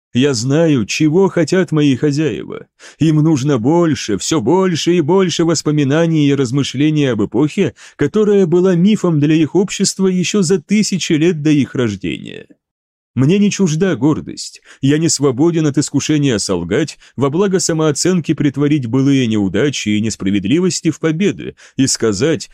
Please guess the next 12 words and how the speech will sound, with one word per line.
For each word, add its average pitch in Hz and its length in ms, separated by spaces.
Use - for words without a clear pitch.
будто 175 360
возвышение 165 720
Чёрного 139 400
легиона 110 640
было 196 320
столь 170 420
неотвратимо, 107 960
столь 139 340
правильно 170 640
с - 80
самого 165 320
начала, 165 640